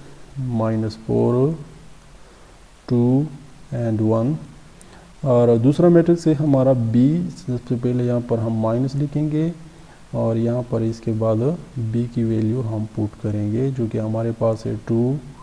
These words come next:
nine, three and माइनस सेवन। तो बिल्कुल वही logic है जो हमने addition में apply किया था। Corresponding elements को अब हम सब्ट्रैक्ट करेंगे, पहले हमने ऐड कर दिया क्योंकि अब हम operation कर रहे हैं Separation।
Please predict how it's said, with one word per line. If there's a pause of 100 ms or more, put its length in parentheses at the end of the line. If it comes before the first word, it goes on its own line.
(520)
nine, (760)
three
and
माइनस
सेवन। (1700)
तो
बिल्कुल
वही
logic
है
जो
हमने
addition
में
apply
किया
था।
Corresponding
elements
को
अब
हम
सब्ट्रैक्ट
करेंगे,
पहले
हमने
ऐड
कर
दिया
क्योंकि
अब
हम
operation
कर
रहे
हैं
Separation।